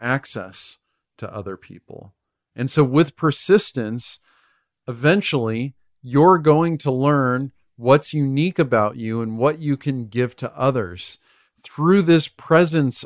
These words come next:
arm of the personal branding pillars, that's a lot of P's, isn't it? Through this presence arm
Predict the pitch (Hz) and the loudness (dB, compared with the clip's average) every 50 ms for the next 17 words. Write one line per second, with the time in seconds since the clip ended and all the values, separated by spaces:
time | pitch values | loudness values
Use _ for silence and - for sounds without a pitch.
0 | - - 123 113 113 110 107 110 113 117 117 - - 117 110 101 107 110 _ - | -10 -6 -4 -2 -2 0 0 -2 -2 -2 -4 -6 -8 -10 -10 -10 -12 -16 _ -12
1 | 113 - - 135 131 123 - - 123 113 101 - 113 110 113 117 113 113 110 104 | -12 -8 -2 -2 -2 0 0 -4 -6 -6 -6 -6 -6 -4 -4 -2 -4 -4 -6 -8
2 | 101 - - 135 139 139 120 101 95 98 110 120 - - - - _ _ _ _ | -10 -10 -4 -4 -2 -2 -2 -2 -4 -6 -8 -10 -14 -16 -18 -20 _ _ _ _
3 | _ _ _ _ _ _ _ - 143 143 - 131 104 92 95 104 101 98 - - | _ _ _ _ _ _ _ -18 -18 -14 -12 -12 -8 -6 -4 -4 -4 -4 -6 -8
4 | 120 117 107 101 90 104 101 98 98 92 92 85 85 - _ _ _ _ _ _ | -10 -8 -8 -8 -8 -10 -12 -12 -14 -16 -16 -18 -18 -20 _ _ _ _ _ _
5 | _ _ _ _ _ _ _ _ _ _ _ _ - - - - 160 165 170 156 | _ _ _ _ _ _ _ _ _ _ _ _ -14 -10 0 4 6 6 6 6
6 | 160 180 165 156 - - - - 165 160 165 156 170 160 151 139 - - - - | 6 6 4 4 0 -8 -2 2 4 4 4 4 2 0 -2 -2 -6 -8 -8 -6
7 | 113 110 107 107 110 107 110 | -4 -4 -2 -4 -6 -8 -10